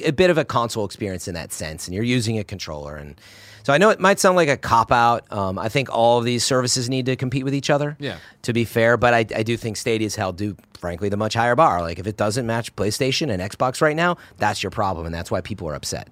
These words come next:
Speaker 2: All right, let's get Frank Furter in here, who wrote into Patreon dot com slash kinda funny games, just like you can, to get the content ad-free and ask questions and be part of the show and squad up.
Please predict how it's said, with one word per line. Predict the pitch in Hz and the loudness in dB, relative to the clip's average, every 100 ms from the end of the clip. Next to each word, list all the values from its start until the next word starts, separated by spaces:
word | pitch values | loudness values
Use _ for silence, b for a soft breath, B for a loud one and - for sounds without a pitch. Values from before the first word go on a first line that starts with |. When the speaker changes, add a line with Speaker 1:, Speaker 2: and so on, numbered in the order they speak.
| _ | _
Speaker 2:
All | - | -6
right, | 113 | -4
let's | 135 208 | -4 -6
get | 139 131 110 | -6 -8 -6
Frank | 120 107 | -10 -8
Furter | 110 101 101 | -8 -6 -8
in | |
here, | 101 | -8
who | 98 135 | -6 -2
wrote | 135 127 | 0 0
into | 113 | -4
Patreon | 107 123 110 104 95 | -8 -8 -6 -8 -6
dot | 95 | -6
com | - 101 | -6 -8
slash | - - - | -6 -6 -6
kinda | 107 98 | -8 -8
funny | 104 98 | -10 -8
games, | 104 113 | -8 -8
just | 123 202 | -8 -8
like | 107 | -8
you | 104 123 | -8 -10
can, | 127 147 | -10 -10
to | |
get | 107 104 | -12 -12
the | |
content | - 120 123 123 113 | -12 -10 -10 -10 -10
ad-free | 117 131 139 - 147 147 185 208 | -6 -4 -4 -6 -6 -4 -6 -8
and | 160 190 208 | -4 -4 -2
ask | 117 110 | -6 -6
questions | - 151 - 170 117 | -6 -8 -8 -10 -10
and | 139 196 | -10 -10
be | |
part | 127 120 | -8 -8
of | 95 | -8
the | - | -6
show | 143 143 | -4 -4
and | 139 202 | -6 -10
squad | - 104 98 | -10 -10 -6
up. | 117 147 | -4 -6